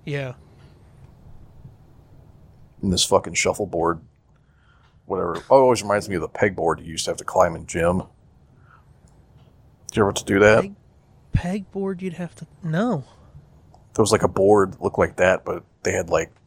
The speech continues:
Speaker 2: I don't know, they were, like, uh, <clears throat> inch and a half diameter pegs.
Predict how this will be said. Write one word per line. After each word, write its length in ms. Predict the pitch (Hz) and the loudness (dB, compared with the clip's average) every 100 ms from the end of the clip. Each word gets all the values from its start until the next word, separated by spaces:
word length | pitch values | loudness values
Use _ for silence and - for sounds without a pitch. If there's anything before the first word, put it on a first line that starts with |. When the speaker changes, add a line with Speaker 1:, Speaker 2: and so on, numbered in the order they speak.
| _ - | _ -2
Speaker 2:
I 60 | |
don't 120 | 95 90 | 0 2
know, 100 | 87 | 0
they 100 | 85 | 0
were, 120 | 82 | 0
like, 200 | 80 - | 0 0
uh, 420 | 69 76 67 67 - _ _ _ _ _ - | 2 4 4 2 -2 _ _ _ _ _ -10
<clears throat> 140 | 320 - - - | -10 -10 -14 -10
inch 220 | - 101 98 | -4 -2 0
and 80 | 90 | 0
a 20 | |
half 280 | 87 85 - | 2 0 0
diameter 500 | 92 87 90 87 80 | -2 0 -2 -2 -6
pegs. 600 | - 95 95 127 - | -2 0 0 -4 -6